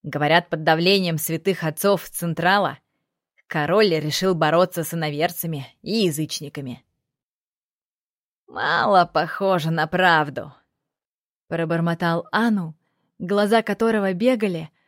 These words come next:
словно считывая с невидимого листа тайные строки.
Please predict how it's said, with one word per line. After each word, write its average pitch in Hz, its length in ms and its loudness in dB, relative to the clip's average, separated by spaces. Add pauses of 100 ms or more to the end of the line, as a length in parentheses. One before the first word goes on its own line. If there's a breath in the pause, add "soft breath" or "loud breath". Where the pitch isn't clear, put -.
(140)
словно 220 560 2
считывая 214 760 -2
с - 160 -6
невидимого 208 800 -2
листа 220 560 -4
тайные 220 480 -4
строки. 196 600 -6